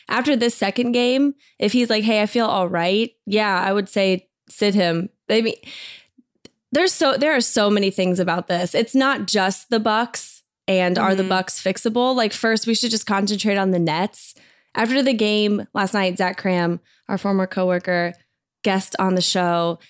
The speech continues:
Speaker 1: and all around great, uh,
Speaker 2: Great guy.
Speaker 1: thinker, statistician, uh, informal statistician, but I think he's, like, got an honorary doctorate from all colleges now for stats.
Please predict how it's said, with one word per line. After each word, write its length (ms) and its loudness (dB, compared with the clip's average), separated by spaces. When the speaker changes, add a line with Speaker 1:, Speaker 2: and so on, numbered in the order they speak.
Speaker 1:
and 600 0
all 180 0
around 460 -2
great, 680 -2
uh, 460 -2
Speaker 2:
Great 240 -8
guy. 220 -8
Speaker 1:
thinker, 580 0
statistician, 1000 -2
uh, 80 -8
informal 520 2
statistician, 720 -2
but 120 -2
I 100 0
think 180 -6
he's, 180 -8
like, 120 -6
got 160 -2
an 80 -2
honorary 560 -2
doctorate 560 -2
from 240 -2
all 440 -4
colleges 540 0
now 280 -2
for 120 -6
stats. 500 -4